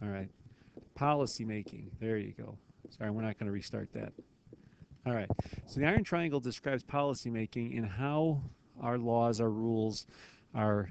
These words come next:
made and how we implement these, um, on a national scale. Okay?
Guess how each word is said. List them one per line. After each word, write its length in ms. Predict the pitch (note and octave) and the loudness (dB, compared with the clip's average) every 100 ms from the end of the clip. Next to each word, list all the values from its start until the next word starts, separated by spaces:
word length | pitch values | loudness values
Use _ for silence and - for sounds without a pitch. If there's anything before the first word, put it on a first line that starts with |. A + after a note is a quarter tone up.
| G#2 | -4
made 380 | - C3+ D3+ E3+ | 4 8 8 8
and 180 | - B2 | 4 2
how 120 | A2+ | 6
we 100 | A#2 | 6
implement 480 | B2 B2 - A#2 A2 | 6 2 0 0 0
these, 460 | A2 A2 G#2+ G2+ - - - | 0 0 -2 -4 -4 -6 -2
um, 300 | G#2 G2+ G2 - - | 0 2 2 2 -2
on 160 | A2 G2+ | -4 -2
a 40 | |
national 380 | G2+ G#2 - G#2 | 0 0 0 -2
scale. 480 | - - G#2 G2+ F#2 - - - A2+ | -6 -2 -2 -2 -6 -8 -6 -8 -8
Okay? 260 | G#2 A2+ | -2 2